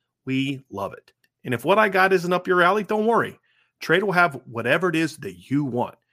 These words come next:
You can shop their most popular coffees by roast or flavor profile, or you can take the coffee quiz like we did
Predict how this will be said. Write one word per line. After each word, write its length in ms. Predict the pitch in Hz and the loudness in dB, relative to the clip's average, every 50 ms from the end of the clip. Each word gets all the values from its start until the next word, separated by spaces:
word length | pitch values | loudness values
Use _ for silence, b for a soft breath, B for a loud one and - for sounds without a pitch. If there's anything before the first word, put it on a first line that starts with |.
| _ _ _ _ _ _ _ - | _ _ _ _ _ _ _ -14
You 40 | |
can 100 | 110 113 | -12 -6
shop 240 | - - 160 165 165 | 0 2 2 2 2
their 100 | - 139 | 0 -2
most 220 | 127 120 110 - - | -2 -2 -4 -4 -4
popular 400 | - - 175 196 - 220 233 214 | -2 0 0 0 0 -4 -6 -8
coffees 480 | - - 180 170 165 160 - 170 147 | -4 -2 0 0 0 0 -2 -8 -6
by 140 | 117 117 101 | -6 -6 -6
roast 420 | 101 98 113 143 175 190 - - - | -4 -2 0 0 0 0 -2 -4 -6
or 140 | 117 113 104 | -6 -6 -6
flavor 400 | - - 143 139 156 170 190 185 | -6 -4 -2 -2 0 0 -2 -2
profile, 560 | - - 196 196 190 - 127 110 110 - - - | -2 -2 -2 -2 0 -2 -2 -2 -2 -4 -6 -6
or 180 | 117 113 107 | -6 -6 -6
you 260 | 104 107 107 123 160 | -8 -8 -6 -6 -4
can 160 | - - 185 165 | -4 -4 -6 -4
take 260 | - 180 170 - - | -2 -4 -4 -4 -6
the 80 | 135 | -12
coffee 340 | 131 - 185 196 190 - 151 | -4 -2 -2 -2 -2 -4 -8
quiz 280 | 135 - 147 135 127 120 | -6 -2 -2 -2 -2 -2
like 160 | 113 101 - | -6 -8 -8
we 200 | 131 185 240 240 | -6 -6 -4 -2
did 340 | 165 135 113 110 117 113 | -2 -2 -2 -2 -2 -4